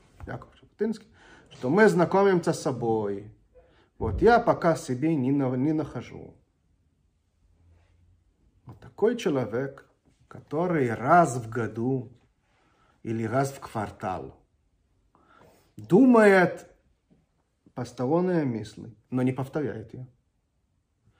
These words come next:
Или скользнулось ему несколько слов про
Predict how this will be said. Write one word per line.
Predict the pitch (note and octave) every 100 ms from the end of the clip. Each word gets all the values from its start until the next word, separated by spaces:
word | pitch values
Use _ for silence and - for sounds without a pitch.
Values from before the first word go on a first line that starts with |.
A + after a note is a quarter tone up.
| _ - -
Или | - A#3+ C#4 B3 B3 A3+ G#3+ -
скользнулось | - - G#3+ E3+ F#3 A3 G#3+ -
ему | F3+ E3+ F3
несколько | E3 - C3+ B2+
слов | B2 C3+ C#3 C3 A#2+ _ _ _ _ _ _
про | C3 C3 B2+ A#2+ A2+ A#2